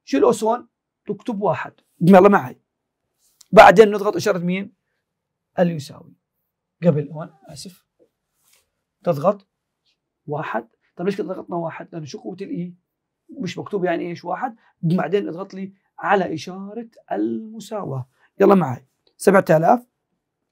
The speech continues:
شيفت لين. وهون شو بتضغط لي؟ مباشرة واحد. بيطلع معاك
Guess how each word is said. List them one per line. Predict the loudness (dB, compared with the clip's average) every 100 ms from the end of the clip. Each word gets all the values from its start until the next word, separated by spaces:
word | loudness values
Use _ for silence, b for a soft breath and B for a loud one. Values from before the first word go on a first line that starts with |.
| _ _ _ _ _ _ _ _ _ _ _ _ b b b _
شيفت | 2 8 8 6 _ -20 _ _ _ _ _
لين. | 4 6 6 2 _ _ _ _ _ _ _ _ 4
وهون | 6 6 4
شو | -4
بتضغط | -4 -2 -2
لي؟ | -4 -6
مباشرة | -6 0 2 2 0 -4 -4
واحد. | -6 -6 -8 -10 _ _ _
بيطلع | 0 2
معاك | 2 2 -2 -6